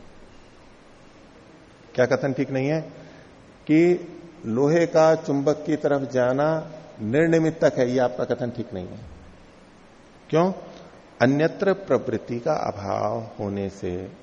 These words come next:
अन्यत्र मतलब लोहे से अन्यत्र, लकड़ी में, मिट्टी के टुकड़े में, ढेले में, पत्थर में चुंबक की तरफ जाने का, की प्रवृत्ति के न देखे जाने से।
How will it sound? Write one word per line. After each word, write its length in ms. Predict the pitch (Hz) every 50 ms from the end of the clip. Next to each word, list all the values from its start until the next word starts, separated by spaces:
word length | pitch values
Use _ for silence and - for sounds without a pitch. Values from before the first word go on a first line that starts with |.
| - -
अन्यत्र 400 | 107 120 131 147 147 - - 143
मतलब 380 | 127 120 - - 160 160 147 131
लोहे 400 | 113 113 120 120 127 135 135 127
से 160 | - 151 147
अन्यत्र, 540 | - - 113 107 104 98 - - - - - - - - - - - - - - - - - - - - - - - - - - - - - - - - - - - - - - - - - - - - 113
लकड़ी 360 | 110 117 - - 131 127 117 107
में, 420 | 104 101 98 101 104 104 104 - - - - - - - - - - - - - - - - - - - - - - - - -
मिट्टी 260 | 104 101 - - 110
के 220 | 95 110 101 98 107 - - - - - - - -
टुकड़े 360 | - 107 - 117 107 107 101 95
में, 480 | 98 98 98 101 104 110 - 170 - - 92
ढेले 340 | 90 101 107 107 113 110 104
में, 300 | 98 95 92 95 104 107 - - - - - - - - - - - - - - - -
पत्थर 320 | 113 - - - 113 107
में 280 | 107 104 101 104 117 - - - - - - - - - - - - - - - - - - - - - - -
चुंबक 400 | 151 151 160 160 185 180 180 -
की 140 | - 180 175
तरफ 340 | 180 175 170 170 165 160 131
जाने 480 | 139 135 131 131 135 135 135 - -
का, 480 | - - 147 151 170 175 175 - - - -
की 80 | 147
प्रवृत्ति 520 | - - - 120 107 117 120 123 - 151 139
के 120 | 156 151
न 160 | 135 131 131
देखे 240 | 117 117 104 - 104
जाने 240 | 87 90 87 87 87
से। 160 | 87 - 110